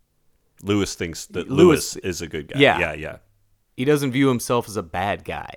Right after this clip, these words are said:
Speaker 2: And, you know, he really, when you're seeing and all the things that Ordell's up to, Lewis does come off like the much nicer,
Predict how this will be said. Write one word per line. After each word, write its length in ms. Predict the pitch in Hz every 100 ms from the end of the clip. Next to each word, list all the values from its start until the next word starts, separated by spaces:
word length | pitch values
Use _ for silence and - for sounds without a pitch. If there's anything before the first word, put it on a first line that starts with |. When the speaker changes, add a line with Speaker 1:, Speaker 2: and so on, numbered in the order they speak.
| -
Speaker 2:
And, 340 | 127 135 131 - _ _
you 120 | -
know, 240 | 175 226 220
he 160 | - 202
really, 400 | 196 311 269 220 -
when 180 | 165 170
you're 100 | 156
seeing 460 | - 226 202 175
and 260 | 135 139 - _
all 180 | - 170
the 120 | 143
things 300 | 131 147 147
that 100 | 113
Ordell's 560 | 107 101 80 147 170 90
up 200 | 73 -
to, 320 | - 76 73 - _ _ _ _
Lewis 300 | 139 233 214 - _ -
does 260 | 156 147 -
come 260 | - 104
off 240 | 90 85 -
like 180 | 98
the 120 | - 110
much 320 | 117 117 -
nicer, 720 | 98 98 98 - 98 87